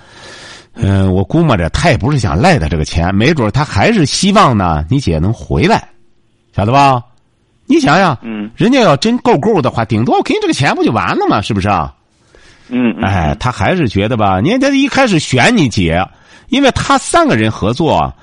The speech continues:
Speaker 1: 你姐呢又有个十万块钱的股，他这样他交给他这个一，要他俩有事儿，他交给你姐，他也比较放心。再招别人的打工来的时候，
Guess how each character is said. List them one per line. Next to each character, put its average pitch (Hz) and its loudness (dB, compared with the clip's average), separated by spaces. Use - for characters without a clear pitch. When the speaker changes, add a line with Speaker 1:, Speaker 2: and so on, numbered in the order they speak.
Speaker 1:
你 196 0
姐 92 0
呢 139 2
又 151 0
有 92 0
个 120 0
十 - -4
万 165 0
块 120 -2
钱 104 -2
的 156 -2
股， 69 -2
他 196 0
这 254 0
样 127 2
他 127 -2
交 214 0
给 156 0
他 85 -2
这 107 -4
个 107 -2
一， 135 -4
要 190 2
他 214 0
俩 202 4
有 120 0
事 190 -2
儿， 135 0
他 151 -2
交 208 0
给 185 0
你 117 2
姐， 87 -2
他 175 -4
也 - 0
比 85 -4
较 107 0
放 123 -2
心。 185 -4
再 - 0
招 233 2
别 165 0
人 190 0
的 165 0
打 85 -2
工 208 0
来 98 0
的 95 -2
时 98 -4
候， 85 -2